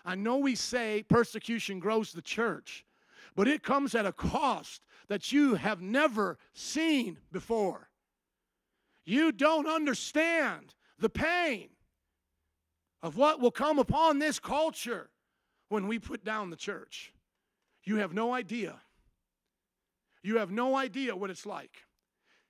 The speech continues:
Most of you have never read the book by, by, uh, Richard Wurmbrand, Tortured for Christ.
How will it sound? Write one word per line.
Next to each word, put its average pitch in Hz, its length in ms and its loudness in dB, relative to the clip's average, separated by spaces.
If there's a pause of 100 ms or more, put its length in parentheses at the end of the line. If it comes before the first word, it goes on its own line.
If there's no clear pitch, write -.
(120)
Most 233 440 2
of 196 140 0
you 214 140 -2
have 180 160 0
never 277 480 2
read 294 240 2
the 240 80 0
book - 400 -6 (2500)
by, 185 160 0
by, 185 500 -4
uh, 165 260 -4 (280)
Richard 220 320 4
Wurmbrand, 190 640 2 (800)
Tortured 214 400 6
for 185 120 -10
Christ. 156 600 -10